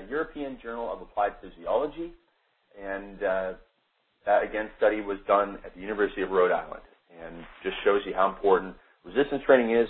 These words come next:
for staying strong and losing body fat. All right, into Wednesday, I just want to give you a quick tip before we get into more exercise substitutions. So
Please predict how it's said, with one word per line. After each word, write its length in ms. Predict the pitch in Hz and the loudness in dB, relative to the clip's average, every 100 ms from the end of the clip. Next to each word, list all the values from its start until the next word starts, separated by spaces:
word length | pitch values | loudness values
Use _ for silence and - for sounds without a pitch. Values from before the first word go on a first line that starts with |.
| - | 0
for 240 | 90 87 - _ _ _ _ _ _ _ | 0 0 -4 _ _ _ _ _ _ _
staying 260 | 151 156 139 | 6 6 2
strong 480 | 143 131 127 127 123 _ _ | 8 10 10 6 -6 _ _
and 260 | 110 104 104 - - | -6 -4 -4 -10 -14
losing 360 | 98 95 98 95 - | -14 -12 -14 -16 -2
body 260 | 78 78 - | 0 0 -12
fat. 260 | 71 - - _ _ _ _ _ _ _ _ _ _ _ _ _ _ _ | -12 -12 -14 _ _ _ _ _ _ _ _ _ _ _ _ _ _ _
All 80 | - | 0
right, 100 | 92 | 2
into 160 | 135 156 | 2 -2
Wednesday, 720 | 107 127 147 - 87 85 110 - _ _ _ _ | 0 0 0 -8 -8 -6 -8 -12 _ _ _ _
I 60 | 131 | -14
just 120 | 165 | -6
want 160 | 196 156 | -6 -2
to 20 | |
give 120 | 147 | -2
you 60 | 117 | -2
a 120 | - | -2
quick 220 | 127 - | -4 0
tip 180 | 135 - | 0 0
before 280 | 104 110 101 | 0 2 2
we 60 | |
get 100 | 101 | 2
into 140 | 101 98 | -2 -6
more 220 | 98 95 101 | -6 -4 -4
exercise 460 | 101 95 - 92 90 | -6 -10 -4 -4 -2
substitutions. 720 | 98 90 87 _ 95 - - _ _ _ _ _ _ | -6 -8 -12 _ -18 -18 -20 _ _ _ _ _ _
So 80 | - | -12